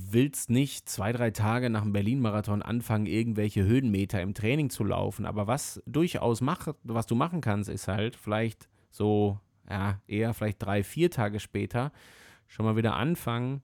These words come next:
langsam spazieren zu gehen und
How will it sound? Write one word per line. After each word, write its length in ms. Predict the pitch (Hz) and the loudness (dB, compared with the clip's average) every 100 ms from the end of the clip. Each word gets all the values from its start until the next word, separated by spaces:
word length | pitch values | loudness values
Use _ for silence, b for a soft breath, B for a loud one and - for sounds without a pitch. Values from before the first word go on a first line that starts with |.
| _ - | _ -4
langsam 800 | 113 131 151 - 131 131 131 - | 0 0 0 -2 0 0 -2 -8
spazieren 560 | - - 110 - 175 185 | -16 -2 -2 2 2 2
zu 140 | - | 0
gehen 220 | 113 104 | 0 2
und 260 | 104 107 98 | 2 0 -2